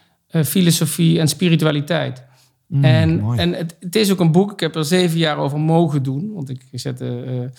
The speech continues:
Speaker 1: het is vorig jaar uitgekomen, in tweeduizend twintig. Maar ik begon in tweeduizend dertien met de eerste krabbels op papier.
Speaker 2: Mhm.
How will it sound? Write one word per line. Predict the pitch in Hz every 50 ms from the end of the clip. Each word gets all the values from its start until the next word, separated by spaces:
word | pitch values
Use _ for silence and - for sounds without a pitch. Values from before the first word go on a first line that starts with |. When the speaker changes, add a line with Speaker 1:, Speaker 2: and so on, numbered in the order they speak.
| - - - _ _ _
Speaker 1:
het | 131 131 -
is | 131 127
vorig | - 147 135 131 123
jaar | - 127 127
uitgekomen, | 135 139 135 - - 127 - - 120 120 117 120
in | 120
tweeduizend | 123 - 143 131 127 131 123 117 131 123
twintig. | - 147 143 143 127 127 120 104
Maar | 123 123 120
ik | -
begon | - 131 139 135
in | 131 123
tweeduizend | 139 143 135 139 135 123 131 135
dertien | 131 143 139 135 - 139 135
met | 135 127
de | 139 143
eerste | 147 135 - - 131
krabbels | - 151 143 135 135 131 127
op | - -
papier. | - 139 143 131 120 123 135 -
Speaker 2:
Mhm. | -